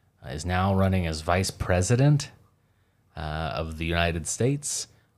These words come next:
Homelander has Ryan by his side, as well as a large portion of the American public who are okay with him openly murdering his opposition. And, uh, oh, also, turns out the Temp V turns your brain into Swiss cheese.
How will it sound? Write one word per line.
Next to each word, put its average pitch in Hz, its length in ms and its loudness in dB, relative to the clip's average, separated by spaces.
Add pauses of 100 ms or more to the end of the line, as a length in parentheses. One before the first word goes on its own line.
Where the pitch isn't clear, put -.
(120)
Homelander 110 580 4
has 87 240 0
Ryan 123 460 4
by 123 160 6
his 117 180 4
side, 113 640 -2
as 95 300 -6
well 98 280 2
as 95 360 -2
a 85 80 -4
large 90 340 -2
portion 98 480 0
of 78 160 -4
the 80 100 -6
American 78 400 -6
public 131 440 0
who 80 140 -2
are 76 160 -2
okay 82 300 -4
with 92 180 -4
him 82 140 -4
openly 85 440 -2
murdering 92 640 0
his 82 180 -6
opposition. 143 720 2 (640)
And, 117 800 -4
uh, 117 280 -4
oh, 143 320 2
also, 117 480 6
turns 117 300 8
out 113 140 6
the 95 80 -2
Temp 113 300 4
V 104 560 4 (120)
turns 98 280 6
your 92 80 2
brain 95 300 6
into 87 200 2
Swiss 85 340 -4
cheese. 78 680 -4